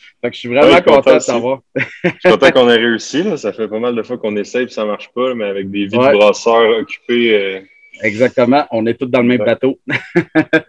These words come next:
Speaker 2: Exact.
Speaker 1: Fait qu'aujourd'hui, ben, je t'ai invité pour parler de lagering parce que, euh, dans le fond, euh, euh, vous avez sta-, vous avez commencé, ben, justement, à me le plugger moi-même. Tu m'en, tu m'as
Speaker 2: <laughs>
Speaker 1: dit, euh, ça fait dix-sept mois que vous avez commencé.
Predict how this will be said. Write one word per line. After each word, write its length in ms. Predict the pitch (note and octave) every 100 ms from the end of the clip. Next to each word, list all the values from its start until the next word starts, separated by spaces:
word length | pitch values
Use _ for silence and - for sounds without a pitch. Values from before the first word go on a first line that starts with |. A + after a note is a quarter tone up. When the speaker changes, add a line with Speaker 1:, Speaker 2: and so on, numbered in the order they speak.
| G#2
Speaker 2:
Exact. 480 | F#2+ G2+ G#2+ - _ _ _ - _ _ _
Speaker 1:
Fait 140 | C3
qu'aujourd'hui, 600 | B2+ D3+ D#3 D3 C#3+ E3+ C#4
ben, 180 | E3
je 40 | D3
t'ai 160 | E3
invité 300 | D3+ B2 F3+
pour 200 | G#3+ C3
parler 360 | - C3 C#3 F#3+
de 100 | C#3
lagering 1080 | A#2 A2+ D#3+ F#3+ D3 A#2+ C#3+ D3+ C3 A#2 F#2+
parce 180 | G2 -
que, 440 | - A2+ A#2 A#2 G#2+ -
euh, 360 | G#2+ G#2 G#2 F#2+
dans 180 | G2+
le 80 | G2+
fond, 320 | - D3 C#3+
euh, 500 | A2+ G#2+ G#2 G2+ G2 F2+ - _ _ G#2
euh, 360 | G2+ F#2 F2+
vous 160 | F2 G2+
avez 160 | G#2+ G#3
sta-, 280 | - D3+ B2+
vous 180 | A#2 A2
avez 140 | B2+ C#3+
commencé, 680 | E3 E3+ F#3+ - G#3+ A3+ _ _ -
ben, 240 | A2+ A2
justement, 360 | - - C3 D#3
à 40 |
me 80 | A#2
le 100 | A#2
plugger 300 | B2+ A#2+ D#3
moi-même. 420 | C3 A#2 F3 A3+ - - _ _
Tu 60 | B2+
m'en, 140 | C3
tu 360 | C3 - - -
m'as 180 | -
Speaker 2:
<laughs> 20 | -
Speaker 1:
dit, 360 | B2+ G3+ G#3
euh, 140 | E3 C3+
ça 160 | C3
fait 140 | C3 B2+
dix-sept 340 | A2+ A#2 G#2
mois 200 | B2+ G3
que 60 | E3
vous 60 |
avez 160 | B2+ A#2+
commencé. 680 | B2+ A#2+ A#2 A2 D#3+ A3+